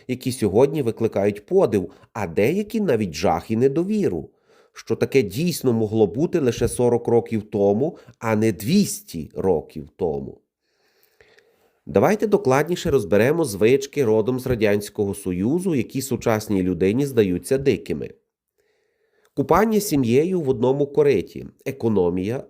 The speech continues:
але якою ціною? Сценарій приблизно такий. В кімнаті ставлять велике бляшане корито, балію, як казали в нас,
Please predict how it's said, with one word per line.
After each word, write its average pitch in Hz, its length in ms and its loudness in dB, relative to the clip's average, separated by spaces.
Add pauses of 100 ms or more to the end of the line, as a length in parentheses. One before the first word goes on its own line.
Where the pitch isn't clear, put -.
але 92 240 -4
якою 87 440 0
ціною? 139 600 0 (540)
Сценарій 202 540 0
приблизно 143 520 0
такий. 90 540 -6
В - 60 -20
кімнаті 165 560 0
ставлять 208 420 -4
велике 135 380 0
бляшане 113 580 0
корито, 82 640 -2 (340)
балію, 92 880 0
як 104 240 -10
казали 113 460 -2
в 113 80 -6
нас, 113 360 -4